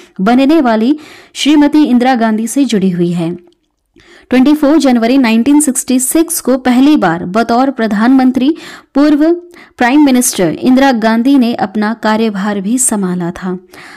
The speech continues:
आगे बढ़ते हैं नेक्स्ट क्वेश्चन की तरफ। नागरिक उड्डयन महानिदेशालय डीजीसीए के नए महानिदेशक कौन बने हैं? किसे बनाया गया है? विक्रम देवव्रत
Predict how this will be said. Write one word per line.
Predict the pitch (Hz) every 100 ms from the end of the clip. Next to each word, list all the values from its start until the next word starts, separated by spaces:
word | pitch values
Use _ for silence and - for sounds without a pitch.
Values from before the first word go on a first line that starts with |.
| -
आगे | - 208 247
बढ़ते | 226 226 240
हैं | 240
नेक्स्ट | 262 220 -
क्वेश्चन | 226 - 226
की | 233
तरफ। | 226 294 - - - - 214
नागरिक | 233 247 311
उड्डयन | 302 220 214 254 320 _ - - _ _ _ _ -
महानिदेशालय | 226 254 294 240 240 - 285 262 170 - - _ 190
डीजीसीए | 247 294 - 269 - - 254 294
के | 294 185 196
नए | 208 247
महानिदेशक | 277 220 208 220 214 220 285 294
कौन | 214 185
बने | 175 180
हैं? | 180 180 185 214 _
किसे | 240 277
बनाया | 240 233 220 220
गया | 220
है? | 220 262 349 - - - 190
विक्रम | 247 254 262 277 254
देवव्रत | 214 208 220 240